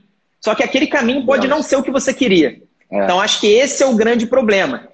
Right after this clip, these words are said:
Speaker 1: E aí acaba que, a... por isso que acontecem aquelas especialidades da moda, sabe? A especialidade que tá todo mundo querendo fazer ao mesmo tempo.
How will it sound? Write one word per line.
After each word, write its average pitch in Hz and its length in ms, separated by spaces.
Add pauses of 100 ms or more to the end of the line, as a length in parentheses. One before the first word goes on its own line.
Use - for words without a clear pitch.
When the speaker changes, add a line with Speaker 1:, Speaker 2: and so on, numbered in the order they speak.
Speaker 1:
E 185 120
aí 185 120
acaba 233 380
que, 262 320
a... 214 220
por 220 160
isso 262 140
que 302 60
acontecem 247 520
aquelas 220 200
especialidades 202 800
da 185 120
moda, 170 420
sabe? 220 360 (300)
A - 80
especialidade 208 640
que - 60
tá 226 80
todo 269 260
mundo 240 260 (120)
querendo 208 260
fazer 180 360
ao 202 80
mesmo 190 280
tempo. 233 460